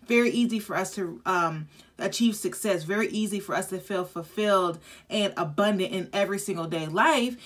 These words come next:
even if, you know, our physical life isn't the best looking, you know, on the outside, because we are precise or e-, right on point with our purpose, it's gonna make everything seem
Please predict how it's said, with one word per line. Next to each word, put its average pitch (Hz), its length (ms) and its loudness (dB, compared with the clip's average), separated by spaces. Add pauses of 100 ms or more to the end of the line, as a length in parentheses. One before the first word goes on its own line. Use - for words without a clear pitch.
(120)
even 285 320 2
if, 233 260 0
you 220 100 4
know, 202 420 4
our 170 160 0
physical 277 420 0
life 185 400 4 (920)
isn't 226 280 4
the 196 120 4
best 208 640 4 (260)
looking, 202 500 4
you 202 100 2
know, 202 120 6
on 185 140 6
the 170 100 -4
outside, 208 760 6 (280)
because 254 420 4
we 233 220 2
are 196 320 6
precise 202 680 0
or 165 360 0
e-, 151 160 -2 (220)
right 196 360 6
on 208 240 0
point 214 400 -2
with 185 300 0
our 156 400 4 (240)
purpose, 233 800 2 (720)
it's 220 200 4
gonna 240 200 6
make 214 240 2
everything 214 560 2
seem 196 500 -2